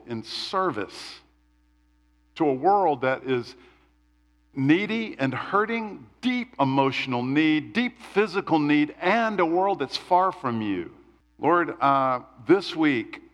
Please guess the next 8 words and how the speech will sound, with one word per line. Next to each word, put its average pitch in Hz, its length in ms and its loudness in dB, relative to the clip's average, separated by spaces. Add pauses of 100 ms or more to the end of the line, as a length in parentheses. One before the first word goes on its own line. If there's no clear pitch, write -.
(160)
remind 139 720 2
us 101 440 0
to 131 300 -2 (140)
permeate, 135 840 -2 (760)
remind 160 580 2
us 143 220 0
to - 160 -4
be 139 720 -4